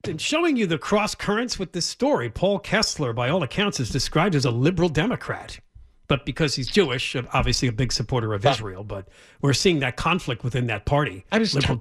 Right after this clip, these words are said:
Speaker 1: Democrats are fighting each other.
Speaker 2: I was talking with a friend of mine over the weekend, uh, who, who, who knows this stuff, and he, he's in the media, and he says there is a divide between normal liberal Democrats and the extreme progressive movement.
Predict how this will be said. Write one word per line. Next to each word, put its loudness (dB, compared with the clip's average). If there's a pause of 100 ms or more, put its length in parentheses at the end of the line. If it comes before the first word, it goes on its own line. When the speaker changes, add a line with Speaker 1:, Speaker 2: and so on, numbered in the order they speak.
Speaker 1:
Democrats 0
are -4
fighting 0
each -2
other. -2 (160)
Speaker 2:
I 4
was 0
talking 0
with 6
a 2
friend 0
of 2
mine 4
over 2
the 2
weekend, 0
uh, 2 (100)
who, 6
who, -4 (120)
who 2
knows 4
this -4
stuff, -2 (520)
and 2
he, 2
he's 2
in 6
the 4
media, 2
and 0
he 4
says 0
there 4
is 0
a 4
divide 0
between 2 (240)
normal 4
liberal 2
Democrats 0 (460)
and 2
the 0
extreme 0
progressive 0
movement. 2